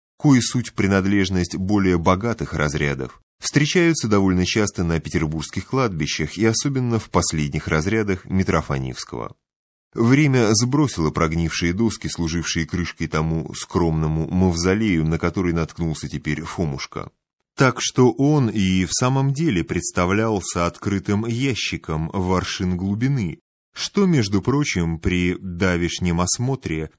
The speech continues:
тоже не было упущено из виду обоими товарищами. «Оно самое и есть», — повторил Блаженный. «Теперь ещё, значит, четыре шага влево и готово». «Нашёл», — откликнулся Гречка.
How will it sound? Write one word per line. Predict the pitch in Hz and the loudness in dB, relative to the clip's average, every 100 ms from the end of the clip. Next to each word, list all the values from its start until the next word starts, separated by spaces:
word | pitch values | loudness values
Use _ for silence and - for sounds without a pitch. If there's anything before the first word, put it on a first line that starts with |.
| - | 0
тоже | 190 143 92 82 | 2 2 0 -2
не | 95 92 90 | 0 2 0
было | 85 85 | 0 -2
упущено | 90 90 131 - 101 92 | -2 -4 -6 -4 -2 0
из | 87 85 | 0 -4
виду | 95 101 98 92 | -6 -4 -4 -4
обоими | - 80 80 80 78 78 78 - | -4 -4 -2 0 -2 -2 -6 -4
товарищами. | 92 82 78 73 - 76 73 71 _ _ _ _ _ _ _ _ _ | -2 0 -2 -4 -8 -8 -10 -14 _ _ _ _ _ _ _ _ _
«Оно | 135 127 120 | 4 4 4
самое | - 104 101 98 | 4 4 4 4
и | 98 90 76 | 2 2 0
есть», — | 69 - - | -4 -12 -8
повторил | 90 - 87 78 76 - | -6 0 2 2 -2 0
Блаженный. | 90 87 82 82 71 69 67 65 _ _ | 2 4 4 0 -2 -4 -6 -10 _ _
«Теперь | - 139 139 | -4 2 4
ещё, | 117 - 98 | 4 2 2
значит, | 101 98 - 92 | 2 2 0 -4
четыре | - 107 107 85 | -4 -2 0 0
шага | 80 87 80 78 76 | 2 0 2 2 0
влево | 92 117 139 131 113 | 2 2 2 2 2
и | - 107 87 | 2 2 2
готово». | 85 87 78 71 69 - _ _ _ _ _ _ _ - | 4 2 2 0 -2 -4 _ _ _ _ _ _ _ 0
«Нашёл», — | 92 120 - 175 101 | 2 2 2 2 2
откликнулся | 73 - 104 - 82 104 | 0 -2 -2 -2 -2 -2
Гречка. | 110 120 85 - 69 | -2 -4 -6 -6 -6